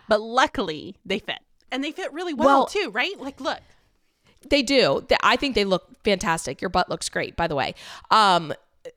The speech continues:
Speaker 2: the reason I went medium, 'cause it was, like, a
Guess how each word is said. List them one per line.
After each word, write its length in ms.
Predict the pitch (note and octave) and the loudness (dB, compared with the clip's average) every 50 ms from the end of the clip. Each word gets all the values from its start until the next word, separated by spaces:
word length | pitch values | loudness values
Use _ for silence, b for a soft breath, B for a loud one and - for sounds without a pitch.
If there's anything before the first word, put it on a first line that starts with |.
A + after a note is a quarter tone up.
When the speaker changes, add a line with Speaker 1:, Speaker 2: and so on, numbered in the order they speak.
| _ _ _ _ - | _ _ _ _ -6
Speaker 2:
the 160 | C4+ A#3 A#3+ | 0 2 2
reason 340 | A#3+ C#4 C#4+ D4 C#4+ D#4+ D#4 | 4 4 2 2 2 2 2
I 80 | D4 C#4+ | 2 2
went 240 | A#3+ A#3+ G3+ - | 2 0 -2 -2
medium, 760 | G#3 G3+ G#3 A#3 B3+ C4 C4 B3 A3 G3 F#3 F3 F3 F3 E3+ - b b b b b - - | -4 -6 -4 -4 -4 -4 -2 2 2 4 4 2 2 -2 -6 -12 b b b b b -10 -2
'cause 160 | - C#4 G#3+ | -2 2 4
it 120 | B3+ B3 | 4 6
was, 160 | B3 A#3+ A#3 - | 6 4 4 4
like, 160 | B3+ A#3+ - | 2 2 2
a 320 | - A3 G3+ F#3+ G3+ G3+ | 2 -2 -2 -2 -8 -18